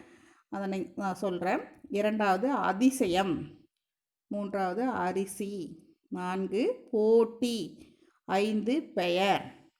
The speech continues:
ஆறு ஆசி, ஏழு சரி, எட்டு போர்,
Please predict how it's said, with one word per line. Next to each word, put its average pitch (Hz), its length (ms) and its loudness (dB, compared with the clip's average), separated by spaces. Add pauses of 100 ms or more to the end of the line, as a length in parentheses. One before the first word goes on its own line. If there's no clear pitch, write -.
(140)
ஆறு 196 720 -2
ஆசி, 190 1000 -2 (640)
ஏழு 196 580 -2
சரி, 185 720 -4 (720)
எட்டு 254 640 -4
போர், 254 760 4